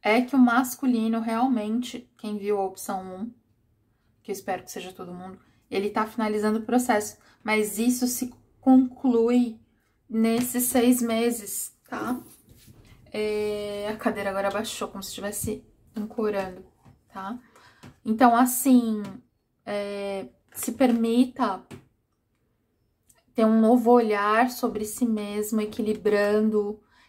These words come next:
em Yang, Sol e Lua, dia e noite, tá? É, sabendo que você já fez um trabalho muito, muito pesado,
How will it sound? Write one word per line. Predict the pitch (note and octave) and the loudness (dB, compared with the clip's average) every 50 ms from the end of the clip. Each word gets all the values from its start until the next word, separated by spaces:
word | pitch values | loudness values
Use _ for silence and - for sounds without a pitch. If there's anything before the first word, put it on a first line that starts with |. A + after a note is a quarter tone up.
| _ _ | _ _
em | - G#3+ G#3+ G#3+ G#3+ G#3+ | -4 -2 0 0 2 0
Yang, | G#3 G#3 G#3 G#3 G#3 G#3+ | 0 -2 -4 -4 -4 -6
Sol | A3 A3 - B3 A3 G3+ G3 G#3 | -6 -4 0 2 2 2 2 2
e | |
Lua, | G#3+ G3+ G3+ G#3 G#3 G#3 G#3 G3+ G#3 A3 - _ | 0 0 0 -2 -2 -2 -2 -2 -4 -6 -10 _
dia | - - - F#3+ G3 G#3+ G#3+ G#3+ G#3 G#3+ | -18 -16 -12 -6 -4 0 0 2 2 2
e | G#3+ | 0
noite, | G#3+ G#3+ G#3 G3+ G#3 G3+ G#3 G#3+ G#3+ - - - - - A3+ - - - - - _ - | 0 -2 -2 -2 -2 -2 -2 -4 -6 -8 -12 -14 -14 -16 -18 -20 -20 -20 -20 -20 _ -14
tá? | - A3 G3+ G3 G3 G#3 B3 - _ _ _ _ _ _ _ _ _ _ _ _ - - - - - _ _ - _ _ _ _ _ _ _ _ | -10 -8 -6 -6 -6 -6 -8 -12 _ _ _ _ _ _ _ _ _ _ _ _ -20 -20 -20 -20 -20 _ _ -20 _ _ _ _ _ _ _ _
É, | - G#3+ G#3+ G#3 G#3 G#3 G#3 G3+ G3+ G3+ G3+ G3+ G3+ G3+ G3 - - _ _ _ _ _ _ _ _ _ _ _ _ _ _ _ _ _ _ _ | -6 -4 -4 -4 -4 -6 -6 -6 -8 -8 -8 -8 -8 -10 -10 -12 -14 _ _ _ _ _ _ _ _ _ _ _ _ _ _ _ _ _ _ _
sabendo | - - - B3+ - A3 A#3 A#3 A#3 A#3+ | -14 0 2 2 2 4 0 -2 -2 -2
que | A#3+ B3+ - | -4 -4 -2
você | - A#3+ B3 - - B3 | -2 -2 -2 0 0 0
já | - B3 B3 | 2 2 0
fez | - - - A#3+ G#3+ A3+ A3+ A3 A3 | -2 -4 -6 -4 -2 0 0 0 0
um | A3+ A3+ A3 | 0 -2 -2
trabalho | - - A3 G3+ F#3+ G3+ G#3 G#3 G#3+ G#3+ A3 A3 G#3+ G#3+ A3+ A3+ - - _ _ _ _ _ - - - - - - - - - - - - - - - - - - - - - - - - | 0 -2 -4 -4 -2 -4 -2 -2 -2 -2 -2 -4 -4 -6 -8 -10 -10 -14 _ _ _ _ _ -20 -20 -20 -20 -20 -20 -20 -20 -20 -20 -20 -20 -20 -20 -20 -20 -20 -20 -20 -20 -20 -20 -20 -10
muito, | - G#3+ A3 A3 A#3+ B3 B3 C4+ B3+ - C#4 C4 | -4 2 2 4 6 8 6 6 6 4 2 4
muito | C4 C4 B3 A#3 A#3 B3 B3+ C#4+ C#4+ - B3+ | 6 6 6 6 6 6 4 4 4 -2 -6
pesado, | B3 - A#3 A3 G#3 G3 G3 G#3 G3+ G3+ G#3 G3+ G3+ G3 G#3 G#3+ | -6 -2 -2 -2 -2 -2 -4 -4 -4 -4 -6 -10 -12 -14 -16 -16